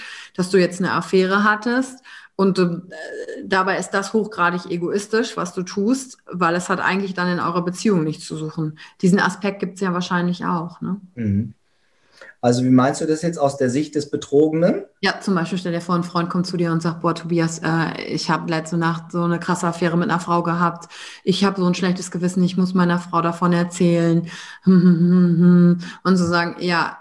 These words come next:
Speaker 1: äh, was, hat das im ersten Step was mit deiner Frau zu tun oder nicht? Warum willst du es ihr denn sagen?“ „Ja, damit du dich besser fühlst, dadurch machst du, dass es dem anderen schlechter geht.“
Speaker 2: Mhm.
Speaker 1: Also,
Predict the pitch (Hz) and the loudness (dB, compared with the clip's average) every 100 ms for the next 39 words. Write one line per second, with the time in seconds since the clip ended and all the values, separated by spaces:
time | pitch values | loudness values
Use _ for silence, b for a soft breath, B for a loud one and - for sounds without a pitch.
0 | - - 60 - - 170 165 170 190 185 | -18 -18 -16 -14 -10 -2 -2 -2 0 0
1 | 185 185 - 185 147 185 180 190 180 180 | 0 -4 -4 -2 -2 -4 -4 -4 -2 -2
2 | 190 180 175 175 175 - 180 196 190 180 | -2 0 0 0 -4 0 0 0 -4 -4
3 | - 226 214 175 170 175 190 208 214 165 | 4 6 6 4 2 4 2 2 -2 0
4 | 175 180 175 185 185 180 170 170 170 180 | 2 2 2 0 -2 -6 -6 -4 -2 0
5 | 190 190 175 170 165 180 185 180 180 175 | 2 0 -2 -2 -2 -2 -2 -2 -2 -4
6 | 202 196 - 226 - 180 180 185 175 175 | -4 -4 -4 -4 -2 0 0 0 -2 -2
7 | 180 170 165 170 170 160 180 165 - 185 | -6 -4 -2 -2 0 0 -2 -4 -4 -4
8 | 196 240 233 247 247 254 B B 208 196 | -2 -2 2 4 2 -2 B B -6 -2
9 | 180 180 175 | 0 0 -2